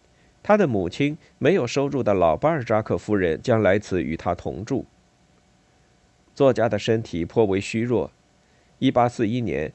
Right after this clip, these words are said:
他与一个出版商集团签署了《人间喜剧》的合同，第一批作品在一年出版。无奈但全身投入的巴尔扎克继续毫不松懈地创作。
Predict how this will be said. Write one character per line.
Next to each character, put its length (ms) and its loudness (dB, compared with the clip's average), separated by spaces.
他 160 6
与 160 0
一 100 -2
个 140 -2
出 160 -6
版 180 0
商 240 -2
集 160 -2
团 320 -2
签 240 0
署 160 -4
了 180 0
《人 160 -2
间 220 -2
喜 180 -8
剧》 140 -4
的 100 -4
合 240 -4
同， 220 -6
第 200 -2
一 40 -2
批 180 -4
作 220 0
品 260 -4
在 140 0
一 160 -4
年 180 -4
出 200 -2
版。 260 -2
无 220 2
奈 280 0
但 260 6
全 220 0
身 180 -2
投 240 -2
入 160 -4
的 120 -2
巴 100 0
尔 140 2
扎 180 0
克 300 0
继 200 -4
续 160 -4
毫 180 0
不 120 -4
松 240 -6
懈 180 -4
地 120 -4
创 320 -6
作。 260 -6